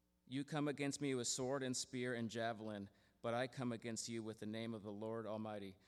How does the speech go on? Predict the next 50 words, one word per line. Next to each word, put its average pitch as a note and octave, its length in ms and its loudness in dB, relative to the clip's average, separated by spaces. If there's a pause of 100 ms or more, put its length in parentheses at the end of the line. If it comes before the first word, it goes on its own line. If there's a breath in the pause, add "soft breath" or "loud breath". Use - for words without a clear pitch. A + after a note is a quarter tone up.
(160 loud breath)
the G#2+ 100 -6
God A2 260 2
of G#2+ 80 -4
the G2+ 140 -2
armies A2+ 380 0
of G#2 120 -6
Israel, G#2 440 -2 (100)
whom A2 160 -2
you G#2+ 160 -6
have A2 160 -4
defied. F#2+ 540 -4 (760 soft breath)
This D3 240 2
day C3+ 240 4
the A#2 140 0
Lord A#2 340 2
will A2+ 80 0
deliver A2 380 -2
you G#2+ 180 -4
into A#2 280 -2
my A2 220 0
hands, A2+ 520 -2
and G#2+ 160 -4
I'll A2+ 140 0
strike A#2 400 -2
you C3+ 80 -4
down A#2 340 0
and G#2 120 -4
cut A2+ 200 -2
off A#2 180 -2
your A2 120 -6
head. G2+ 340 -4 (540 soft breath)
This B2+ 200 0
very B2+ 280 4
day B2 280 2
I A#2+ 60 4
will A2 120 -2
give A2 300 -2
the G#2+ 100 -2
carcasses A2+ 600 -2
of A2 80 -2
the G#2 60 -6
Philistine A#2 560 -4
army A#2 320 -2
to G#2+ 140 -8
the G2 80 -4
birds A2+ 420 -2
and G#2 120 -4
the G#2+ 60 -4
wild A2 340 -2
animals." G#2+ 460 -4